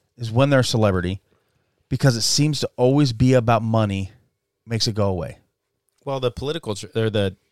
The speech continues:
Speaker 2: the criminal charges have nothing to do with money.
Speaker 1: Mm-hmm.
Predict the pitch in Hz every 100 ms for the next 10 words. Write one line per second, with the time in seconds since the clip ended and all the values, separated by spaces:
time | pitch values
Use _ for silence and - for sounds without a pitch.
0 | - 101 87 82 _ _ _ _ _ _
1 | _ _ _ _ _ - - 131 160 113
2 | - 92 87 90 90 87 87 - 82 80
3 | 78 71 - 73 76 69 58 - - _
4 | _ _ _ _ _ _ _ _ 139 160